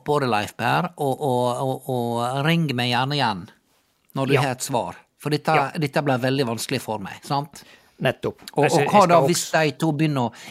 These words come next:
Speaker 1: innlede et forhold? Sant? Tenk,
Speaker 2: Oi, oi.
Speaker 1: tenk om jeg fer opp til Else Bjørg,
Speaker 2: Ja.
Speaker 1: sant? Og så sier hun, «Må hilse på na Pablo.»
Speaker 2: Nettopp.
Speaker 1: Sant? Så sitter
Speaker 2: Ja,
Speaker 1: vi
Speaker 2: nei.
Speaker 1: tre der rundt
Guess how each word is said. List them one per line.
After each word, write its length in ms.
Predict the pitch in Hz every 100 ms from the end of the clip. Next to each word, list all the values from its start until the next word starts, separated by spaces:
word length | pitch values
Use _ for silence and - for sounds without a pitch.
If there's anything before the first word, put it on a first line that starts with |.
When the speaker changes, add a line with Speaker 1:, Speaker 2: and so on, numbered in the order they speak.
| -
Speaker 1:
innlede 360 | 170 147 117 107
et 120 | -
forhold? 420 | 117 123 123 95 - -
Sant? 220 | 139 131
Tenk, 160 | 175
Speaker 2:
Oi, 260 | 131 120 107
oi. 80 | 95
Speaker 1:
tenk 180 | 175 -
om 80 | -
jeg 240 | 165 139
fer 200 | - 127 143
opp 220 | - -
til 180 | - 113
Else 400 | 104 117 113 -
Bjørg, 360 | 135 135 101 90 - _ _ _ _ -
Speaker 2:
Ja. 140 | 110 -
Speaker 1:
sant? 360 | 139 143 - -
Og 80 | 143
så 100 | 170
sier 300 | - 165 160
hun, 280 | 139 135 107 _ _ _ _ _ _
«Må 100 | 220
hilse 340 | 214 269 - 262
på 100 | 277
na 100 | 254
Pablo.» 500 | 311 277 165 147 165 _ _ _ _ _
Speaker 2:
Nettopp. 500 | 160 143 147 156 151 - _ _
Speaker 1:
Sant? 380 | 147 139 113 - -
Så 120 | - 160
sitter 300 | 214 - 180
Speaker 2:
Ja, 40 |
Speaker 1:
vi 100 | 214
Speaker 2:
nei. 80 | 180
Speaker 1:
tre 260 | - 208 202
der 180 | 175 160
rundt 400 | 160 135 -